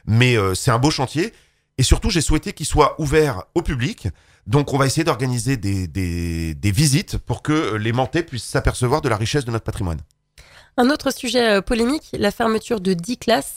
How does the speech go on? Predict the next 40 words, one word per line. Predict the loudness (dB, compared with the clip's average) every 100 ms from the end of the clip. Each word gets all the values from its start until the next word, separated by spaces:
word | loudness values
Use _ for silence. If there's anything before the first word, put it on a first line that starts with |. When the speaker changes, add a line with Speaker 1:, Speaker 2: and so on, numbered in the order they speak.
| -4
Speaker 2:
à | 2
la | 2
rentrée | 2 -2 -4
qui | -4 -6
a |
pu | -6 -8
vous | -4
être | -4 -2
reprochée, | -6 -2 -4 -2 -4
en |
tout | -4
cas | -4
par | 0 0
l'opposition. | 0 -4 -6 -6 -6 -8 -20 -4
Comment | 0 2
s'est | 0
passée | -4 -2
la | -2
rentrée ? | 0 -4 -6 -12 _ _ _ _ _ _ 2
Speaker 1:
La |
rentrée | 4 4
s'est | 0
très | 0
bien | 2
passée. | 4 2 0 -6 -16 -4
Euh, | 0 2 2 0 0 -2 -4 -4 -4 -4 -6 -6 -4
j'ai | 2 4
fait | 6
le |
tour | 4
de | 4
toutes | 2 2
les | 2
écoles. | 2 2 2
Nos | 2
travaux | -2 -4 0
ont | 0
été | -2 -4
finis, | -4 -2 0 0
euh, | 0